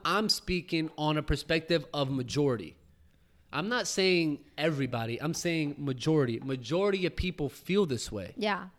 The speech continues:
Speaker 2: No, absolutely.
Speaker 1: So, like,
Speaker 2: What do you
Speaker 1: the
Speaker 2: think about the people that, um,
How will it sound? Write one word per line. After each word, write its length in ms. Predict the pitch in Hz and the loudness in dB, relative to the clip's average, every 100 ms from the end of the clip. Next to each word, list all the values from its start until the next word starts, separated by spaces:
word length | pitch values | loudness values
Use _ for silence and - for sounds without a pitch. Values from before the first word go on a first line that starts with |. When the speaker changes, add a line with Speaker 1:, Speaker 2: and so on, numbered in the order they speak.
| - | -2
Speaker 2:
No, 340 | 302 262 190 - | 2 2 0 -2
absolutely. 680 | 208 214 - 233 226 185 175 - | 0 0 -2 -2 -2 -6 -14 -6
Speaker 1:
So, 180 | - 180 | 2 6
like, 140 | 175 | 10
Speaker 2:
What 80 | 294 | 10
do 60 | |
you 100 | 359 | 10
Speaker 1:
the 20 | - | 6
Speaker 2:
think 220 | 359 277 | 2 4
about 180 | 294 285 | 4 2
the 80 | |
people 320 | 233 269 269 262 | 0 -2 0 4
that, 340 | 233 226 202 214 | 6 6 4 2
um, 800 | 202 196 185 175 175 170 170 | 0 -2 -2 -6 -8 -10 -12